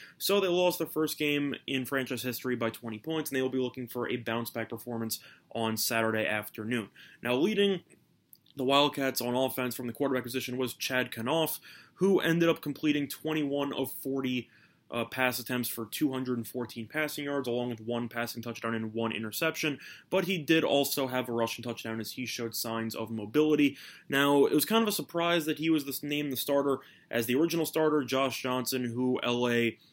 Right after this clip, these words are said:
ended up trying to go after during the offseason. Uh, he was supposed to start, but he was dealing with an injury, and he was a late scratch, so he ended up not playing in week one. So Kanoff tried to jump in,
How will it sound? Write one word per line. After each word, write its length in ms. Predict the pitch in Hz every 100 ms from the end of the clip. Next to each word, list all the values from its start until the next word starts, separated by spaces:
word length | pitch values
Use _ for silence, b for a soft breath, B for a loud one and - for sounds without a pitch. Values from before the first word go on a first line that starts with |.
| b -
ended 260 | 120 120 123
up 160 | 110 -
trying 220 | - 123 120
to 60 |
go 120 | 113
after 360 | 113 113 - 117
during 180 | 110 110
the 80 | 104
offseason. 640 | 131 135 - 139 127 127 B B B -
Uh, 120 | 123
he 140 | 143
was 120 | 208 -
supposed 320 | 170 196 175
to 60 |
start, 280 | 170 185 170
but 100 | 135
he 160 | 120 165
was 140 | 151
dealing 220 | 139 151
with 120 | 139 131
an 80 |
injury, 320 | 135 131 131 123
and 120 | 113
he 260 | 135 135
was 480 | 127 113 120 120 113 -
a 80 | 120
late 320 | 110 117 -
scratch, 480 | - 131 123 120 -
so 140 | 113
he 160 | 113 120
ended 220 | 120 113
up 120 | 104
not 340 | 113 110 -
playing 340 | - 120 113 113
in 120 | 110
week 240 | 107 -
one. 340 | 127 160 165 143 B B B
So 360 | - 196 202 190 -
Kanoff 360 | 165 170 165
tried 240 | 170 165 156
to 440 | - 165 160 143 127 - _
jump 300 | - 147 143
in, 300 | 143 143 135